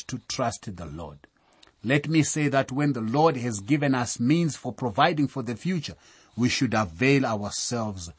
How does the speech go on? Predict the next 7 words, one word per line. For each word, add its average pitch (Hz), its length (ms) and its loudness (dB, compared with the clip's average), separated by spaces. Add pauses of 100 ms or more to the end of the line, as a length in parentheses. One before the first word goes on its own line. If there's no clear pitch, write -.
(240)
of 90 300 -10
them. 80 300 -6 (420)
It 123 220 -2
is 107 200 0
a 110 80 -2
wise 101 760 -4 (760)
idea. 90 540 -4